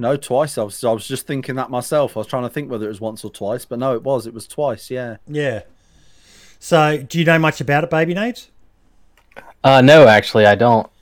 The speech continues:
Speaker 3: I, I've seen some of his posts and stuff. Is it a,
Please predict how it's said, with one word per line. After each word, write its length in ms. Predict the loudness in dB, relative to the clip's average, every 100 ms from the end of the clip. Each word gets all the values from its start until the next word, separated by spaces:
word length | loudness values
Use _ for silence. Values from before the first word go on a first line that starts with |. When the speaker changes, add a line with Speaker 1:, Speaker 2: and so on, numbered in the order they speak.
| _
Speaker 3:
I, 400 | 4 6 6 2 0
I've 240 | 0 0 -4
seen 320 | -12 0 2
some 140 | 2 0
of 60 |
his 140 | 0 0
posts 400 | 2 2 2 -6
and 80 |
stuff. 640 | -6 -2 -2 -2 -8 _ _ _
Is 200 | -2 2
it 120 | 4
a, 440 | 6 6 6 2